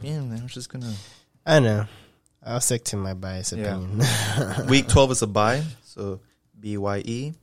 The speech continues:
Speaker 1: Week thirteen at Chicago. And
Speaker 2: The
Speaker 1: this
Speaker 2: Bears?
Speaker 1: is December fifth, so it's gonna be cold. Especially with global warming happening right now.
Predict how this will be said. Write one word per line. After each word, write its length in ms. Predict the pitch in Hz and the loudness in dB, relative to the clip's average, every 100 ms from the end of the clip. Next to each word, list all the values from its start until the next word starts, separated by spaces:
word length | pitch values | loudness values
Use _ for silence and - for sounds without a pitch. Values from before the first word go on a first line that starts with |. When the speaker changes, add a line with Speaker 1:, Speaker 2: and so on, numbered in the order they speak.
| _ _ _ _ _ | _ _ _ _ _
Speaker 1:
Week 260 | 139 143 - | -10 -10 -2
thirteen 680 | 139 139 - 143 135 98 87 _ _ _ _ - | -2 0 -2 0 0 0 -6 _ _ _ _ -2
at 280 | 156 165 151 | 4 6 4
Chicago. 840 | - - 110 - 131 131 104 90 92 _ - _ _ _ _ _ _ _ _ | 2 -4 -6 2 2 2 0 -6 -12 _ -20 _ _ _ _ _ _ _ _
And 220 | 110 107 113 | -12 -8 -2
Speaker 2:
The 40 | |
Speaker 1:
this 200 | 131 165 | 2 2
Speaker 2:
Bears? 180 | 220 202 | 0 -2
Speaker 1:
is 60 | - | -4
December 560 | 110 - 131 131 135 | -4 -2 -4 -4 -6
fifth, 380 | 123 - 120 95 | -6 -2 -2 -2
so 100 | - | -4
it's 80 | 113 | -8
gonna 100 | 127 | -6
be 120 | 110 | -8
cold. 440 | - - - - - _ _ _ _ _ _ _ _ _ _ | -10 -12 -12 -12 -18 _ _ _ _ _ _ _ _ _ _
Especially 380 | _ - - 113 | _ -8 -6 -6
with 100 | 104 | -8
global 300 | 98 107 101 | -4 -4 -4
warming 300 | 98 98 95 | -6 -8 -8
happening 380 | 98 95 98 95 | -8 -10 -10 -12
right 180 | 95 95 | -10 -10
now. 260 | 92 92 | -12 -16